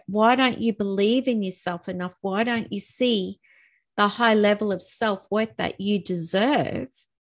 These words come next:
to move forward, to live the amazing life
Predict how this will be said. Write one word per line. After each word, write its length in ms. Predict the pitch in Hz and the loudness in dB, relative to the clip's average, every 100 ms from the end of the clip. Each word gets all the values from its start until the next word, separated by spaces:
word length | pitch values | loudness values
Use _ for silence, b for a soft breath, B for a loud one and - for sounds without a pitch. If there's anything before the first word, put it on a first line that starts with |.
| _ _ _ _ - | _ _ _ _ -2
to 140 | 233 | 2
move 260 | 226 240 233 | 4 2 0
forward, 640 | - 190 247 311 190 - | -6 -6 -2 0 -2 -4
to 140 | - 233 | -4 0
live 240 | 233 240 | 0 2
the 140 | 339 339 | 0 2
amazing 520 | 247 190 180 - 175 | 2 0 -2 -4 -6
life 500 | 175 165 110 - | -6 -6 -8 -10